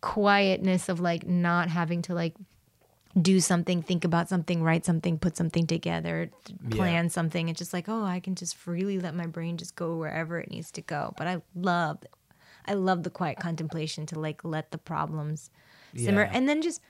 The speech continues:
Speaker 1: or leave it and then come back to it again and just, like, "Oh, okay, well, you know, that's why I was upset, or this is what's going on with me." But it is a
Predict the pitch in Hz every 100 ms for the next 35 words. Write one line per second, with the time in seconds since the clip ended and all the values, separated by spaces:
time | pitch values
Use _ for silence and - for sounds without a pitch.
0 | - - - 240 226 294 220 - _ _
1 | _ _ 185 220 220 175 165 - 196 160
2 | 160 180 165 151 160 160 180 185 220 240
3 | 208 156 - 190 190 165 170 170 165 175
4 | - _ _ 208 185 185 247 - 185 156
5 | 151 156 151 151 - - - - 175 226
6 | - 180 156 151 - 160 156 135 143 -
7 | - - - - - - - _ 202 196
8 | 185